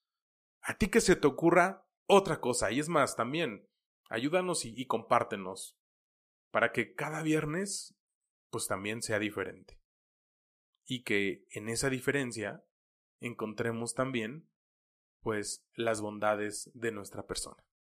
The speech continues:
Muchísimas gracias, de verdad. Gracias a quien llega por primera vez al Team Camina con Pasión. Ayúdame a compartir si te ayudó en algo.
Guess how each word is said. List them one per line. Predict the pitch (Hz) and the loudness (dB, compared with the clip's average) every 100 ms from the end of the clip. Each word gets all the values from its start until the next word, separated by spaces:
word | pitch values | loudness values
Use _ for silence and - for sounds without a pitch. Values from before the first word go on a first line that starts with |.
| _ _ _ - | _ _ _ -8
Muchísimas | 123 147 160 131 104 | 0 2 4 4 4
gracias, | 107 101 - 101 | 4 4 0 -4
de | 104 | 0
verdad. | 104 101 98 - _ _ _ - | 2 2 2 0 _ _ _ -4
Gracias | 123 135 131 139 123 | 4 4 4 2 2
a | 110 | 0
quien | - 104 104 | -2 -6 2
llega | 170 175 170 | 6 6 4
por | 135 | 2
primera | 117 120 120 107 | 2 4 6 6
vez | 107 117 - _ _ - | 4 0 -4 _ _ 2
al | 156 131 131 | 4 4 4
Team | - 170 | 4 4
Camina | 170 175 151 160 | 4 2 4 2
con | 156 135 | 2 2
Pasión. | 120 127 127 104 - _ _ | 0 2 -2 -4 -10 _ _
Ayúdame | - 147 190 185 | 0 6 6 6
a | 170 | 4
compartir | 139 117 120 - 151 | 2 2 2 2 -2
si | 151 151 | -2 -2
te | 135 | 2
ayudó | 120 120 123 131 - | 4 6 6 4 2
en | 120 110 | -4 -2
algo. | 98 92 - | -4 -4 -12